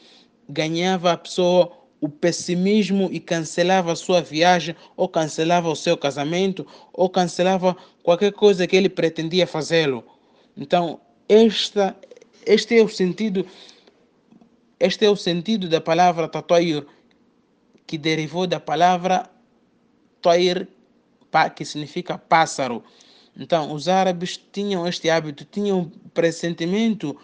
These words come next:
de mau augúrio a partir do pássaro. Eles traduziam aquilo que, se o pássaro voou para o lado esquerdo,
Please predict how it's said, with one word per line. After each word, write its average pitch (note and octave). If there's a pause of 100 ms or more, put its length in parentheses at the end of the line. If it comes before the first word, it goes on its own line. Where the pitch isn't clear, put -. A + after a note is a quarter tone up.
(680)
de D#3
mau F#3
augúrio E3+
a D#3
partir E3+
do D#3
pássaro. D#3+
Eles F#3 (380)
traduziam E3
aquilo F3+
que, F3
se E3+
o E3
pássaro E3+
voou D#3+
para D#3
o D#3
lado E3
esquerdo, D#3